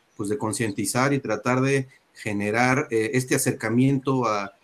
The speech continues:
diferentes migrantes, no solamente de México para con Estados Unidos, sino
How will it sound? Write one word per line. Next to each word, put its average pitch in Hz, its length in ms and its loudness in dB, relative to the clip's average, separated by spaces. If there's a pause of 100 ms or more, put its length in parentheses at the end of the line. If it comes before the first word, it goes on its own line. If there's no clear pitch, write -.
(200)
diferentes 135 500 0
migrantes, 127 400 2
no 139 100 0
solamente 127 880 0
de 101 120 -4
México 131 380 0
para - 200 -6
con 104 140 -6
Estados 127 360 -2
Unidos, 147 400 -4
sino 107 380 -10